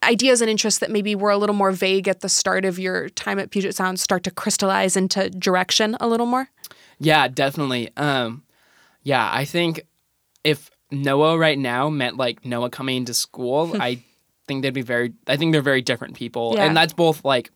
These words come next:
Speaker 2: academically and socially, or
Speaker 1: Mm-hmm.
Speaker 2: just, you know, like, I think I've seen this with everyone, but everyone's kinda, like, growing into themselves through college. I think that's been really cool to see.
Speaker 1: Yeah.
Speaker 2: Um, but specifically, like,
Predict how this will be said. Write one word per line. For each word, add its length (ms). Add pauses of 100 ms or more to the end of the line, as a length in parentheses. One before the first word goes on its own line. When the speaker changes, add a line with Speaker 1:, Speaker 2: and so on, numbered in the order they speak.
Speaker 2:
academically 760
and 180
socially, 640 (140)
or 160
Speaker 1:
Mm-hmm. 80
Speaker 2:
just, 180
you 100
know, 160
like, 220 (240)
I 100
think 220
I've 140
seen 120
this 140
with 80
everyone, 320
but 80
everyone's 220
kinda, 180
like, 160
growing 400
into 380
themselves 760
through 200
college. 360
I 40
think 80
that's 120
been 100
really 200
cool 140
to 80
see. 340 (100)
Speaker 1:
Yeah. 280
Speaker 2:
Um, 100
but 80
specifically, 480
like, 240